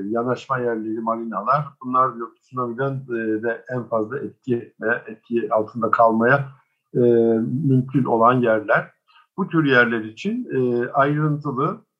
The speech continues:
e, haritalar çıkarılmış durumda. E, bu, e, yerlerdeki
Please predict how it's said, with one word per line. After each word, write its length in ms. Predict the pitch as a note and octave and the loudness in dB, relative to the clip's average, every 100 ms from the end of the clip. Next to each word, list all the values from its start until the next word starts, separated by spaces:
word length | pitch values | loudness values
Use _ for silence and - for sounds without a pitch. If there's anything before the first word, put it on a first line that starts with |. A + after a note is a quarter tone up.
| - | -10
e, 20 | B2 | -6
haritalar 680 | A#2 D3 D#3 D3+ A#2 D3 F3 | -4 -2 -4 0 4 4 2
çıkarılmış 600 | - D3 C#3 C3+ C3 - _ | -4 -4 -4 -4 -6 -8 _
durumda. 540 | - _ - G3+ - _ _ _ _ - | -20 _ -6 -6 -6 _ _ _ _ -2
E, 440 | C#3 C#3 C3+ C3+ | 4 6 4 2
bu, 380 | E3 G#3+ G#3+ - D#3+ C3+ C3+ C3 C3 - | 0 -2 -2 -4 -4 -2 0 0 -4 -6
e, 60 | C3+ | -2
yerlerdeki 1040 | B2+ C3+ C3+ D3 D3 C3+ D3 - D#3 A2+ | 4 4 2 0 -2 -4 -12 -4 -2 -2